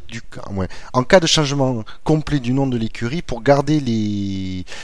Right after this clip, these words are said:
les, toucher les primes de la saison précédente, il faut que ce soit approuvé par l-, l'unanimité complète des écuries.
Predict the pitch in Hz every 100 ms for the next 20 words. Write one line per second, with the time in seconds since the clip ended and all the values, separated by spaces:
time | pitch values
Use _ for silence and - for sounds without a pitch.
0 | - 101 104 - 135 147 120 - - 143
1 | 110 104 - 107 101 98 - 156 180 147
2 | 139 - - 127 - 127 180 - 135 -
3 | - - - 127 156 151 196 185 175 175
4 | 170 - 196 214 - - - - 156 147
5 | 180 170 139 139 - 131 107